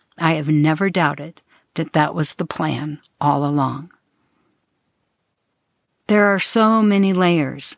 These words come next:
in a discussion around this topic, and I certainly do not hold myself up as an expert on any of it. Except for the fact that we all die, I have no reason to believe my own death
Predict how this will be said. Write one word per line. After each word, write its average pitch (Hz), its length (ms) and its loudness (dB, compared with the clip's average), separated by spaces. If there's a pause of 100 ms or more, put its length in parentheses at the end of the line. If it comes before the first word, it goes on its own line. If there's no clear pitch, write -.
(140)
in 165 140 4
a 156 80 2
discussion 147 760 -4 (100)
around 147 380 -2
this 151 240 -4
topic, - 680 -10 (960)
and 185 160 2
I 214 180 2
certainly 170 440 0
do 147 140 -2
not 170 240 0
hold 180 380 0
myself 170 520 -2
up - 320 -4
as 156 180 -2
an 147 200 2
expert - 440 -8 (300)
on 151 180 0
any 147 340 0
of 117 60 -10 (120)
it. - 260 -20 (720)
Except 220 400 0
for 254 100 0
the 233 160 0
fact - 460 -8
that 143 160 -4
we 151 180 0
all 151 240 -2
die, 156 580 0
I 175 180 0
have 185 220 -2
no 160 200 2
reason 170 440 0
to 151 80 -6
believe 156 400 -2
my 139 180 0
own 196 260 2
death 147 260 -8